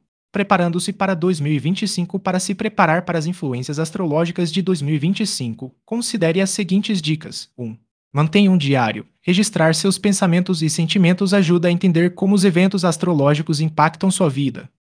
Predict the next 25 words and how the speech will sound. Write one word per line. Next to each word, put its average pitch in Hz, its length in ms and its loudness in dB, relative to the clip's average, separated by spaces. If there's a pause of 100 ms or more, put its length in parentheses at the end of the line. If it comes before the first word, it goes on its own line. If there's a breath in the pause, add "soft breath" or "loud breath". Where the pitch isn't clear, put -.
(160)
Dois. 135 480 4 (260)
Pratique 196 420 2
a 170 80 4
meditação. 165 680 0 (160)
A 135 60 -6
meditação 175 600 0
ajuda 175 240 2
a 190 40 2
se 190 140 -2
conectar 180 520 0
com 185 160 0
sua 180 260 0
intuição 160 580 0
e 160 120 2
a 160 40 4
lidar 160 340 2
com 185 120 -4
mudanças. 143 720 -2 (380)
Para 123 160 0
técnicas 156 500 0
que 165 140 -4
podem 202 380 2
potencializar 180 760 2
sua 185 160 0
prática, 147 580 0